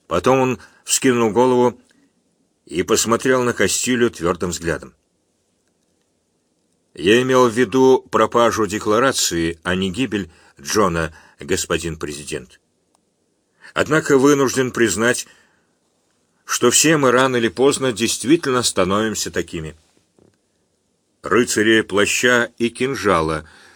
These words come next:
негромко произнёс Кастилья. "Должно быть, это ужасная работа".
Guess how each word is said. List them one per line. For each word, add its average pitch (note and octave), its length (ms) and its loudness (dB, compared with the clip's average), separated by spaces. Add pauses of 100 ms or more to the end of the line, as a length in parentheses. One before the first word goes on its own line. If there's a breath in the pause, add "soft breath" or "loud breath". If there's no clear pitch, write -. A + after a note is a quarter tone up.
(200 soft breath)
негромко A2 600 -2
произнёс D#2+ 520 -6
Кастилья. D#2+ 600 -10 (1600)
"Должно F2 340 -4
быть, A2+ 220 0
это A2 160 -2
ужасная G2 480 -2
работа". E2 360 -6